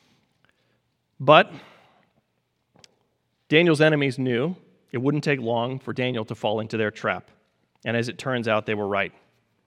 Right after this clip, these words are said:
Verse ten says that when Daniel learned that the decree had been published,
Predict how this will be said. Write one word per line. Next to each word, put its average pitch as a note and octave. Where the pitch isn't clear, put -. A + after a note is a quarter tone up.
Verse C#3
ten C#3
says B2
that A2
when A#2+
Daniel C#3
learned B2
that A2+
the A#2
decree C3+
had A#2+
been A2
published, A2+